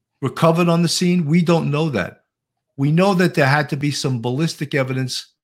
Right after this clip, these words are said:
uh, I E spent shells. And we discussed this before. Sometimes a shotgun doesn't eject a shell unless it's fired multiple times. But a shotgun can actually leave the shell inside the barrel.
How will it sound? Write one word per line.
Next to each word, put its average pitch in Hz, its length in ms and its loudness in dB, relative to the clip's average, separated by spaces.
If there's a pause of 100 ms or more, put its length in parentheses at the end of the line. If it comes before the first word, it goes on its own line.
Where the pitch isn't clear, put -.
(420)
uh, 120 240 -6
I 147 160 2
E 139 520 -2 (240)
spent 143 400 -2
shells. 156 680 0 (380)
And 135 340 0
we 165 180 2
discussed 156 520 -2
this 139 120 -6
before. 151 680 0 (460)
Sometimes 180 560 2
a 139 60 2
shotgun 151 680 2
doesn't 151 340 -2
eject 139 540 -4
a 139 60 -6
shell 95 380 -8
unless 147 340 -4
it's 135 120 -8
fired 135 420 -2
multiple 123 400 -6
times. 113 640 -8 (720)
But 120 160 -4
a 123 80 -4
shotgun 175 500 0
can 135 200 0
actually 131 420 -4
leave 135 360 -2
the 123 80 -4
shell 123 300 -2
inside 117 720 -2
the 104 80 -6
barrel. 113 480 -4